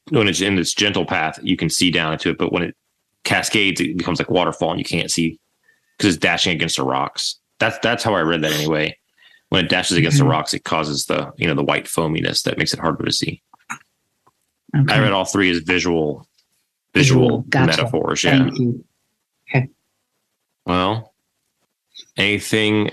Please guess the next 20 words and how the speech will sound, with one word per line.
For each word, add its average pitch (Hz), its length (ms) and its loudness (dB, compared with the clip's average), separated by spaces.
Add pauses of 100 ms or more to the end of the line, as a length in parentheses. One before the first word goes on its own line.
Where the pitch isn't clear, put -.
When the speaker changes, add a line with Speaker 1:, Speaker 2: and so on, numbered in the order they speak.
Speaker 1:
y'all 92 220 0
are 92 100 0
looking, 92 520 0 (880)
looking 104 300 2
for 104 180 0
particularly 101 500 2
in, 98 140 0
in, 101 360 -2
in 101 180 0
the 101 80 2
next 98 220 -2
section? 107 460 -2 (100)
Things 92 160 0
you 87 80 0
want, 90 220 0 (200)
you're - 140 -4
trying 90 200 0
to - 60 -6
keep - 200 -2
your 87 280 0